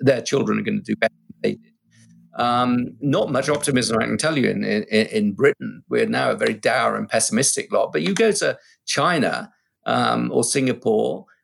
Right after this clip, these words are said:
and basically people think the world is getting better and will get a lot better. Uh, they think that their children will do much better than they will. And quite a lot, I think, in China,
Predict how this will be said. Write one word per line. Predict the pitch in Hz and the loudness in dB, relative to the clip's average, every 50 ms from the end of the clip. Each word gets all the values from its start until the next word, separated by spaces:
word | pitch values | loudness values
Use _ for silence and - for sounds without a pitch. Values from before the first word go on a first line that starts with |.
| _ _ - | _ _ -6
and | - 147 165 175 185 160 131 - - | -2 0 0 2 0 0 -2 -2 0
basically | 151 156 175 175 - 226 - - 202 180 135 98 98 - - | 2 2 4 2 0 -2 -2 -2 0 0 0 0 -4 -6 -2
people | - 147 139 143 139 180 190 | 0 2 2 2 0 -4 -4
think | 185 - - - - - - | -4 -2 -2 0 0 0 -2
the | - 147 | -4 -4
world | 131 123 135 135 135 135 135 127 | -2 0 2 2 2 2 0 0
is | 123 107 | -2 -2
getting | - 151 131 - 127 123 107 | 0 -2 -2 0 0 -2 0
better | 104 107 107 - - - - | 0 0 -2 0 -2 -2 -2
and | - - 139 | 0 0 2
will | 131 135 131 | 2 2 2
get | 113 127 110 | 0 -2 -2
a | 117 123 | -2 0
lot | 117 123 127 - - - | 2 2 2 0 -2 -4
better. | - 107 107 - - 110 - 226 _ _ _ _ _ _ _ - | -4 -4 -2 0 0 0 -2 -2 _ _ _ _ _ _ _ -8
Uh, | - 123 123 123 123 127 127 - | -4 -2 0 0 0 0 -2 0
they | - 131 131 | 0 0 0
think | 135 135 - 139 - - | 0 0 -2 -4 -2 -2
that | 117 - | -4 -2
their | 123 120 117 117 | 0 0 0 0
children | - - 156 156 156 139 135 123 | 0 0 0 0 0 2 2 0
will | 120 113 | 0 0
do | 101 127 120 | 2 2 2
much | 120 127 123 - - | 2 2 -2 -2 -4
better | 123 110 110 113 | -4 -4 -2 0
than | 113 113 | 0 2
they | 110 113 120 | 2 2 0
will. | 110 110 110 117 - | -2 -4 -4 -2 0
And | - 139 127 | 0 0 0
quite | - 208 269 - - | 0 0 0 0 0
a | - | -2
lot, | 151 156 147 | -2 0 0
I | - 156 | -2 -2
think, | - 220 208 - | -2 -4 -4 -4
in | - - | -4 -2
China, | - - - 226 254 269 240 165 107 - | -2 -2 0 0 0 0 0 -2 -2 -2